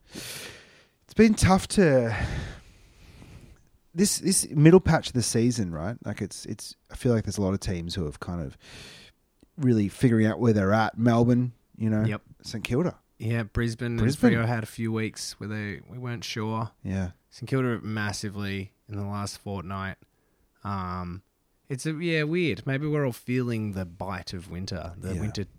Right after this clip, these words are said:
Speaker 2: change.
Speaker 1: It's a long season.
Speaker 2: It is a long season.
Speaker 1: Do you
Speaker 2: It's
Speaker 1: think
Speaker 2: hard to be good for twenty-something weeks.
Speaker 1: And this is the first season in two years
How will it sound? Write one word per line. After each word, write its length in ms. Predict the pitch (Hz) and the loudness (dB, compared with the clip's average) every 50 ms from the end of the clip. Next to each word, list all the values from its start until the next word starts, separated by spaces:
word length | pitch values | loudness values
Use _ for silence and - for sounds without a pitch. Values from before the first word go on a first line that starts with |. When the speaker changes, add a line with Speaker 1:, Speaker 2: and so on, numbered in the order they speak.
| _ _ | _ _
Speaker 2:
change. 640 | - - 104 98 101 98 92 82 78 - - - - _ | -6 -4 -4 -2 -2 -4 -4 -6 -8 -10 -14 -16 -16 _
Speaker 1:
It's 80 | - - | 2 4
a 40 | 123 | 4
long 160 | 110 107 98 | 6 4 4
season. 300 | - 90 98 113 101 - - - - - - | 2 -2 -2 -2 -6 -10 -12 -16 -16 -12 -8
Speaker 2:
It 80 | 98 95 | -6 -4
is 120 | 101 127 | -4 -2
a 60 | 160 | -2
long 160 | 175 156 110 104 | -2 -2 -4 -4
season. 360 | - 107 95 95 - - 69 | -4 -4 -4 -4 -6 -8 -12
Speaker 1:
Do 40 | - | -10
you 40 | - | -2
Speaker 2:
It's 80 | - 147 | 2 2
Speaker 1:
think 100 | 170 180 | 4 4
Speaker 2:
hard 140 | 127 127 131 | 4 2 2
to 60 | 143 | 0
be 100 | 135 135 | -2 -2
good 300 | 123 - 98 98 107 113 | -2 -2 -2 -2 -4 -6
for 300 | - - 104 101 98 98 87 | -8 -8 -4 -2 -2 -2 -4
twenty-something 920 | - - 107 101 98 98 101 98 95 92 - - 117 98 87 87 87 82 | -6 -8 -6 -4 -2 -2 -2 -4 -6 -8 -6 -6 -6 -4 -4 -6 -6 -4
weeks. 500 | 90 113 139 123 - - - - - - - _ _ _ _ | -2 -2 -2 -2 -4 -6 -10 -14 -14 -14 -20 _ _ _ _
Speaker 1:
And 260 | 135 135 139 139 - - _ - - - | 4 4 4 4 0 -4 _ -20 -18 0
this 160 | - 156 165 165 | 2 4 4 6
is 60 | 165 | 6
the 80 | 151 139 | 4 4
first 420 | - 117 110 110 101 - - - _ _ - | 6 6 4 4 4 2 -4 -12 _ _ -2
season 320 | - 120 110 110 101 107 107 | 0 2 2 2 2 2 0
in 140 | 101 92 | 0 0
two 200 | - - - 120 | 0 2 4 4
years 640 | 110 104 98 98 95 87 80 87 117 143 - - - | 4 4 4 2 0 -2 -2 -4 -6 -8 -10 -12 -14